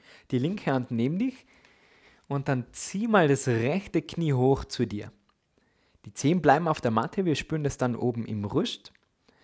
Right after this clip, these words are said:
Grad halten für fünf, vier, drei, zwei, eins. Rechtes Bein nach unten, rechte Hand auf die Seite,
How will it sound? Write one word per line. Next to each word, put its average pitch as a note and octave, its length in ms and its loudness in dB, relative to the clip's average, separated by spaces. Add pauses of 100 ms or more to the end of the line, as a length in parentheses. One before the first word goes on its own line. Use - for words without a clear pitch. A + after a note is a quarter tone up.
(260)
Grad A#2+ 240 -4
halten C3+ 320 0
für - 160 -4
fünf, - 500 -10 (920)
vier, F#3+ 500 -4 (920)
drei, A2+ 420 -2 (800)
zwei, G#2+ 540 -6 (760)
eins. - 560 -2
Rechtes B2+ 1000 -2 (180)
Bein B2+ 240 0
nach C3+ 160 -2
unten, F3+ 260 -4
rechte C#3+ 320 -2
Hand C#3 100 -4
auf C#3+ 80 -12
die D3 100 -4
Seite, D3+ 500 -2